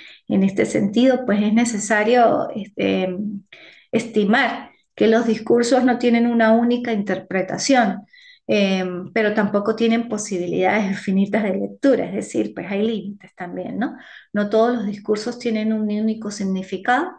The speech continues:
por lo tanto, están abiertos a nuevas lecturas que siempre tendrán que referirlos a su contexto social, por ser el medio en el cual se forman, desarrollan y se reproducen. Sin embargo, pues, al introducirlos en el contexto social, en la explicación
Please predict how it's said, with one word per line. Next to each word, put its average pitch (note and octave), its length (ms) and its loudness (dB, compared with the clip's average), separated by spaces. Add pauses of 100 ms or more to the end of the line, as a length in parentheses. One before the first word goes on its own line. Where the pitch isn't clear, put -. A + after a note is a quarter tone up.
(120)
por G3 160 -4
lo F3 160 -6
tanto, F#3 300 -6
están G3+ 260 -4
abiertos G3 500 -2
a G#3 80 -4
nuevas F#3 420 -6
lecturas C#4 640 -2 (340)
que A#3 140 0
siempre C4+ 420 0
tendrán G#3+ 500 0
que B3+ 120 0
referirlos A#3+ 760 -2
a A3+ 100 -8
su G3 200 -8
contexto F#3 540 -6
social, - 600 -4 (380)
por G3+ 200 0
ser G3+ 280 0
el G#3 180 -2
medio C#4 420 2
en C4+ 100 -2
el - 160 -8
cual E3+ 220 -4
se - 200 -8
forman, - 540 -6
desarrollan A#3 720 -2
y A#3 140 -4
se - 160 -10
reproducen. - 680 -8 (160)
Sin G3+ 300 -2
embargo, F#3+ 640 -2
pues, A#3+ 140 -4
al F#3+ 220 -4
introducirlos G3 840 -6
en A3 100 0
el G3+ 100 -8
contexto G#3 500 -8
social, B3+ 500 -2
en G3+ 120 -2
la G#3 100 -6
explicación C4 800 -2